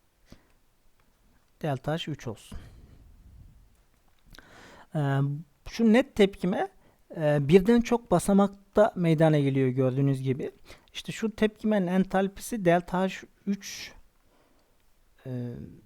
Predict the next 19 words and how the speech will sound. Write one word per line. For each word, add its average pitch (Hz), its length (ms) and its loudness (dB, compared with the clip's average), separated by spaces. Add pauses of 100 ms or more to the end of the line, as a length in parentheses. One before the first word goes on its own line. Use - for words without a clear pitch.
(280)
entalpi, 185 680 -2 (520)
e, 139 300 -6
ne 185 100 2
kadar 190 380 2 (160)
basamaktan 160 800 0
da 180 60 2
meydana 175 460 2
gelse 175 420 -2
bile 131 240 -2
delta 190 400 -2
H 202 240 -6
değeri 196 400 -2 (320)
değişmez. 147 680 0
İster 214 380 -4 (320)
bu 175 60 -4
şekilde 208 360 -2
yazın, 151 320 2
bunun 160 120 -2
entalpisi 165 840 -4